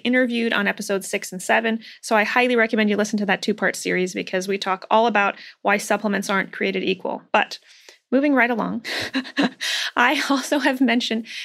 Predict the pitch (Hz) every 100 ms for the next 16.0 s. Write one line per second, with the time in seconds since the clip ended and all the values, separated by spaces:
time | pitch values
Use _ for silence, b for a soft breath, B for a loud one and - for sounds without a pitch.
0 | B 247 240 - 254 285 277 - 226 -
1 | 208 196 185 202 - B B _ - -
2 | 262 247 240 - 269 269 285 403 - 233
3 | 240 247 247 240 240 220 214 214 214 -
4 | 214 233 254 233 233 226 214 220 247 226
5 | 214 214 - 277 202 185 214 B B B
6 | - 240 233 208 220 226 220 214 208 202
7 | 202 - 185 - - - - 202 202 190
8 | 185 - - 226 226 220 247 247 254 247
9 | 240 214 214 214 226 214 208 214 196 196
10 | 214 202 185 196 - - 202 208 208 190
11 | 196 170 - - 185 180 - - 226 -
12 | B B 233 226 233 226 233 277 302 220
13 | 202 208 233 240 226 226 220 214 220 233
14 | 311 240 208 - 208 196 214 - 226 254
15 | 240 233 202 190 - 320 311 - 208